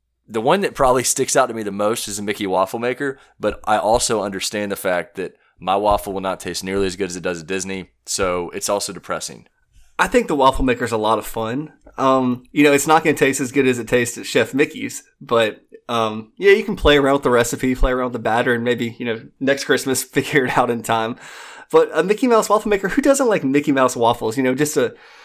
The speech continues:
Speaker 2: if you're having a bad day, or you had a bad day the day before and you wanna start your day off right, yeah,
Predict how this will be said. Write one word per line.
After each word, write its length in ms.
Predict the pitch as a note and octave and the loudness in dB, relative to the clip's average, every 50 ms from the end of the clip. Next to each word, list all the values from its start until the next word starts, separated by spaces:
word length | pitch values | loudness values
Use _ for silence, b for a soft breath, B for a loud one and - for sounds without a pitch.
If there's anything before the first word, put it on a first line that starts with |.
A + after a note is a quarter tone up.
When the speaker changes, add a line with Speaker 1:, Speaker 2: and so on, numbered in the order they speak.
| B B | B B
Speaker 2:
if 60 | - D3 | -4 0
you're 80 | C#3+ | 2
having 220 | D#3 F3 F#3 F3+ D#3+ | 2 4 4 4 2
a 60 | C#3+ | 2
bad 340 | B2 B2 C3+ C#3+ D#3 D3 B2+ | 4 4 4 4 4 4 4
day, 380 | C3+ C3+ C#3+ D3+ E3+ E3+ E3 | 2 4 4 4 4 2 -2
or 160 | D#3 C#3 B2+ | -4 -4 -2
you 100 | A#2 A#2+ | 0 0
had 100 | B2+ C3+ | 0 0
a 40 | C3+ | 0
bad 240 | A#2+ B2+ C3 C#3 C3 | 2 2 2 4 4
day 140 | C3+ C3+ C#3 | 4 2 2
the 80 | C3 | 2
day 120 | B2+ C3 C3 | 2 0 0
before 400 | B2+ C3+ - - C#3 C#3 C#3+ C#3 | 0 -2 -4 0 2 4 4 4
and 100 | C3+ B2 | 4 2
you 60 | A#2+ | 0
wanna 120 | B2+ B2 | -2 -4
start 220 | A2+ - C#3+ C#3 C#3 | 0 0 0 0 0
your 80 | C#3+ | 0
day 140 | A#2+ B2 C3 | -2 0 2
off 160 | B2 A#2+ - | 2 0 2
right, 220 | - D#3+ E3+ E3 - | 2 0 0 0 0
yeah, 220 | - E3 C3+ F#2+ | -4 -4 -4 -4